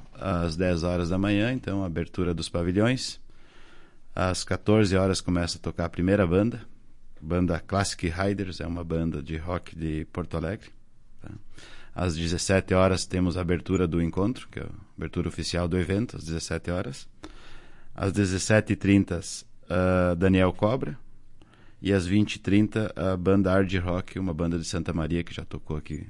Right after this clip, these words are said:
há dois anos atrás no evento e já andou tocando em outros eventos aqui em Marau também. Após isso, o D J também. Ah, no domingo,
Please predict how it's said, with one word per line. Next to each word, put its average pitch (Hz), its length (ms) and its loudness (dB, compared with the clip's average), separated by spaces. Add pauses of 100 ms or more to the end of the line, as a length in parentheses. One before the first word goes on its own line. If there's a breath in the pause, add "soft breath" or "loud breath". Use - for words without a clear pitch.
(120)
há - 80 -10
dois 80 220 -2
anos 80 180 -2
atrás 78 300 -4
no 85 100 0
evento 98 460 0 (440 soft breath)
e - 200 -8
já 85 140 -4
andou 85 220 0
tocando 82 340 -4
em 80 80 -2
outros 78 320 -6
eventos 80 320 -4
aqui 87 140 -6
em - 20 0
Marau 80 240 0
também. 85 340 -2 (800 soft breath)
Após 107 340 0
isso, 123 260 0
o - 20 -2
D 107 160 0
J 92 180 2
também. 92 340 -2 (800 loud breath)
Ah, 95 360 4
no 110 120 6
domingo, 101 540 8